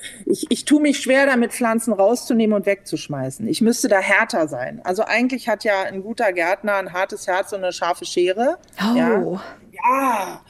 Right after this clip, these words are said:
Speaker 1: Aber bei mir ist es nicht so. Ich denk dann immer, ach nee, vielleicht wird's ja doch noch was, dann schnibbel ich da so ein bisschen rum und die nächste Saison ist doch wieder nix.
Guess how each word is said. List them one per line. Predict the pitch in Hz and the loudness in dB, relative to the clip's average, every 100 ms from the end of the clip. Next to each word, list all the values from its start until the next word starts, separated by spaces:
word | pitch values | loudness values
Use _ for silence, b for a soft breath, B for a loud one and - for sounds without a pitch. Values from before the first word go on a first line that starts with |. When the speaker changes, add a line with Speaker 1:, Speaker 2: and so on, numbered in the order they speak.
| B B _ - | B B _ -2
Speaker 1:
Aber | 208 233 | 2 2
bei | 220 226 | 4 4
mir | 233 262 | 4 4
ist | 262 - | 2 0
es | 269 196 | 0 0
nicht | 160 - | -4 -4
so. | 147 135 - | -4 -4 -6
Ich | - 208 - | -6 -6 -4
denk | 185 208 240 247 | 2 6 6 6
dann | 240 | 6
immer, | 214 233 | 4 4
ach | 220 262 | 2 4
nee, | 247 | 4
vielleicht | 247 254 233 233 | 6 4 2 2
wird's | 240 - | 0 2
ja | 233 | 2
doch | 208 226 226 | 2 2 4
noch | 254 214 | 2 2
was, | 226 214 | 0 0
dann | 214 | -2
schnibbel | 196 226 233 226 | 0 0 2 2
ich | 208 | 2
da | 233 214 | 0 0
so | |
ein | 214 | 0
bisschen | 208 - 196 | -2 -2 -2
rum | 196 233 240 | 0 2 4
und | 214 190 | 2 0
die | 208 | 0
nächste | 208 214 233 | 0 0 0
Saison | 202 214 214 208 | 0 2 2 2
ist | 170 - | 0 0
doch | 220 | 0
wieder | 226 208 | 2 2
nix. | 202 208 | 2 -2